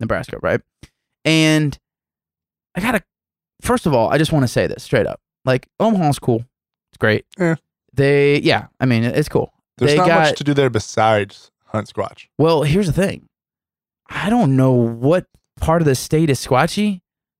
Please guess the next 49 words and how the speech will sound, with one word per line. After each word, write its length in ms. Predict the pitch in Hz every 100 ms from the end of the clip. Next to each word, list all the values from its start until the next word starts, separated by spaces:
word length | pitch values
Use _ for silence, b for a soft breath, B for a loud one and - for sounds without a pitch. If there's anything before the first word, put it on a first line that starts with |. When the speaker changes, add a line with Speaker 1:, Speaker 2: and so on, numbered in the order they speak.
| _
Speaker 1:
but 140 | - 110
it's 120 | -
not 180 | 143 170
where 120 | 123
Omaha 360 | 180 113 110
is, 160 | 104 107
at 100 | 131
least 180 | 175 147
not 180 | 180 135
where 80 |
I 120 | 147 139
was. 400 | 110 - - _ _ _ _ _ _ _ -
I 240 | 120 151
don't 180 | 190 202
know 120 | 165 151
if 80 |
people 240 | - 165 139
think 200 | 151 151
that 80 | 135
Omaha 460 | 139 147 147 147 139
is, 140 | 127
like, 240 | 123 117 - _ _ _ -
Speaker 2:
Is 140 | - 143
Speaker 1:
I 40 |
Speaker 2:
it 60 | 147
on 160 | 151
the 60 | 165
maps 320 | 151 196 269
for 220 | - 214
being 220 | 208 226 226
squatchy? 360 | - 226 -
Speaker 1:
I, 380 | - - - -
Speaker 2:
I 40 | 160
don't 100 | 143
Speaker 1:
no, 60 |
Speaker 2:
know. 60 | 123
Speaker 1:
I 80 | 123
Speaker 2:
I've 60 |
Speaker 1:
don't, 80 | 147
Speaker 2:
been 100 | 143
Speaker 1:
I 40 | -
Speaker 2:
there, 200 | 113 101
Speaker 1:
don't, 40 |
Speaker 2:
and 320 | 107 107 101
Speaker 1:
I'm 60 | 117
Speaker 2:
I'd 120 | 117
Speaker 1:
not 100 | 110
sure. 120 | 117
Speaker 2:
say 280 | 113 107 101